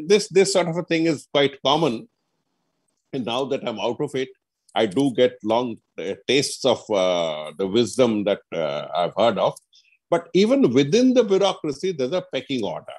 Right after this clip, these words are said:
And let me give you into the secret of this pecking order. At the highest is what we call the ministry babus. The secretary, the additional secretary,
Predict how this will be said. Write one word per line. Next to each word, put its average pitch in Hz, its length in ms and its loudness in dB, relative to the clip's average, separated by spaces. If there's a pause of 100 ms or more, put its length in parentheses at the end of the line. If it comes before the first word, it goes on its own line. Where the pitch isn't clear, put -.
(640)
And 110 140 -2
let 135 180 -2
me 190 140 2
give 151 180 0
you 151 220 0
into 143 200 -4
the 120 140 -4
secret 127 460 -4
of 110 100 -4
this 104 140 -4
pecking 110 340 -2
order. 92 420 2 (840)
At 170 240 0
the 233 160 2
highest 175 580 -4
is 175 140 -8
what 151 220 -6
we 160 80 -8
call 156 180 -4
the 185 120 -4
ministry 135 560 -2
babus. - 640 -6 (500)
The 107 80 -8
secretary, 127 720 0
the 107 100 0
additional 120 440 -2
secretary, 123 1000 -2